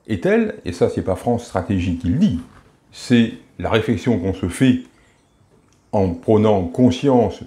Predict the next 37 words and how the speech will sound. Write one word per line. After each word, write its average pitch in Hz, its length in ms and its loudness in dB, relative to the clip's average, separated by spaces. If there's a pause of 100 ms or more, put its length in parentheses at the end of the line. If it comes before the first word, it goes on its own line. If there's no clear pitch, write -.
de 85 260 -4
ce - 160 -8
que 92 220 -4
signifient 160 760 0 (560)
les, 85 320 -2
les 82 300 -6
travaux 110 500 0 (140)
qui - 80 -6
ont 85 80 0
été 82 180 -2
menés 110 320 2
par - 220 -14
France 95 320 -4
Stratégie, 127 680 0
que 90 100 -10
signi-, 90 340 -6 (340)
en - 120 -10
prenant 95 220 0
confi-, 85 440 -4
conscience 104 440 -2
des 92 140 2
raisons 151 400 4
pour 90 180 -4
lesquelles 87 520 -2
France - 260 -10
Stratégie 92 680 -4
a 78 80 -8
mené 101 480 2 (240)
ces - 100 -14
travaux, - 480 -6 (420)
eh - 60 -10
bien 117 140 4
cette 151 180 0
situation 139 480 -2
financière 110 540 0
est 92 100 -2
telle 185 440 0